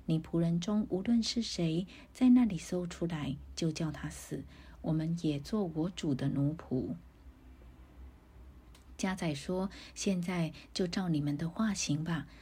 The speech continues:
在谁那里搜出来，谁就做我的奴仆，其余的都没有罪。”于是他们个人急忙把口袋卸在地下，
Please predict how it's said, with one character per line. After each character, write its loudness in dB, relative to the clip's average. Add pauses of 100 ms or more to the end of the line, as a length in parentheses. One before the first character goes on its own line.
(160)
在 6
谁 4
那 2
里 2
搜 -2
出 -6
来， -2 (180)
谁 -2
就 -6
做 -2
我 0
的 0
奴 2
仆， 0 (220)
其 0
余 2
的 -2
都 6
没 4
有 -2
罪。” 0 (520)
于 0
是 -2
他 -8
们 2
个 -2
人 0
急 0
忙 -2
把 -4
口 -4
袋 0
卸 -2
在 -4
地 -2
下， -4